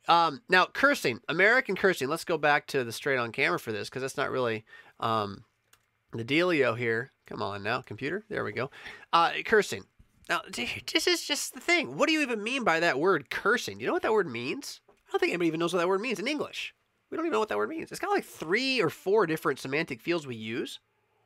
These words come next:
And the most primary one, the dominant usage of the word curse,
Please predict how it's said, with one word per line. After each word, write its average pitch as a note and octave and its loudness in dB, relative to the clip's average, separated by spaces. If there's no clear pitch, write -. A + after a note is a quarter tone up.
And F#3 2
the G#3+ 6
most A#3+ 0
primary D4 6
one, F3+ 6
the C#3+ 2
dominant B3 4
usage C#3+ -2
of D3+ 0
the D#3 -2
word D#3 -4
curse, - 0